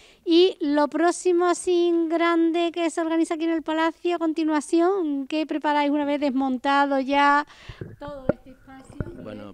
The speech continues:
Speaker 2: pues la verdad que tenemos muchísimas cosas. Hoy, por ejemplo, tenemos dos o tres e-, eventos, no grandes, pero sí te puedo decir que viene el día diecinueve, el día diecinueve de, de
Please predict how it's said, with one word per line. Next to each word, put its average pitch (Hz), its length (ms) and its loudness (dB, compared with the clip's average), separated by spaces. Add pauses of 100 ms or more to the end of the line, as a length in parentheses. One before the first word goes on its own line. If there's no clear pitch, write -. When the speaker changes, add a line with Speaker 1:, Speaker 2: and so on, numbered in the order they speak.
Speaker 2:
pues 107 200 -12
la 107 100 -12
verdad 107 160 -10
que 139 100 -6
tenemos 139 280 -10
muchísimas 107 400 -14
cosas. 110 240 -16
Hoy, 117 100 -10
por 131 160 -10
ejemplo, 127 300 -12
tenemos 113 320 -10
dos 107 160 -12
o 107 60 -16
tres 101 360 -14
e-, - 720 -20
eventos, 135 460 -10 (120)
no 110 120 -14
grandes, 131 460 -10 (480)
pero 107 180 -12
sí 147 140 -18
te 175 100 -12
puedo 175 160 -8
decir 151 240 -10
que 143 100 -10
viene 131 440 -10
el 104 160 -18
día 139 180 -8
diecinueve, 135 680 -12 (920)
el 95 120 -20
día 123 160 -10
diecinueve 123 960 -10 (300)
de, 98 560 -14 (580)
de 95 580 -20